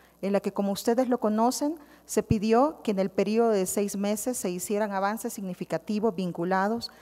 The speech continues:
al reconocimiento de la condición de víctimas y del fenómeno del desplazamiento forzado, su normatividad con legislación especial para la protección, el diseño e implementación de políticas públicas para atender a las víctimas y al fenómeno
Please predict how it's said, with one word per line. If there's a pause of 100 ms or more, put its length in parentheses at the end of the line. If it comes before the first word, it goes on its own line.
(200)
al
reconocimiento
de
la
condición
de
víctimas (240)
y
del
fenómeno
del
desplazamiento
forzado, (400)
su
normatividad (380)
con
legislación
especial
para
la
protección, (540)
el
diseño
e
implementación (100)
de
políticas (160)
públicas
para
atender
a
las
víctimas
y
al
fenómeno